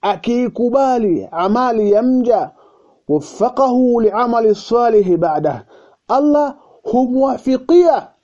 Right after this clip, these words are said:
<clears throat> mtu huyo kufanya amali nzuri baada ya amali aliyokuwa akiyafanya nzuri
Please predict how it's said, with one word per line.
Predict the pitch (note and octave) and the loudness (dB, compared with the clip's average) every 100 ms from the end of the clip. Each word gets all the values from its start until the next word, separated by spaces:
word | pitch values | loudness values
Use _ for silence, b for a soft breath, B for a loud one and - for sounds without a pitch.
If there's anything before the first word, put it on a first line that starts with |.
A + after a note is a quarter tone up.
| _ | _
<clears throat> | _ - - - | _ -8 -6 -4
mtu | G#3 A3+ | -2 0
huyo | B3 E4+ C#4+ D#3 B B B | 4 4 2 -2 B B B
kufanya | - A3+ B3+ A#3+ A#3+ | -6 -2 -2 0 -2
amali | G#3+ A3+ A#3+ A#3+ B3 | -2 0 0 0 -2
nzuri | A#3 A3 D4 F#4 F#4+ C4 - b b b | -4 -2 4 4 4 -2 -6 b b b
baada | D#3 D3+ C#4+ F#4 F#4 C4 | -4 0 2 2 2 2
ya | B3 A#3 B3 | 4 4 2
amali | E4+ D#4+ C#4+ B3+ | 2 2 2 2
aliyokuwa | A#3 A3+ G#3+ A3+ | 2 2 2 0
akiyafanya | G#3+ A3+ A3+ A3 - E4 D4+ C4 | 0 0 0 0 0 2 2 0
nzuri | A#3 A3 D4 D#4 D4 D#4 | 0 2 2 4 2 0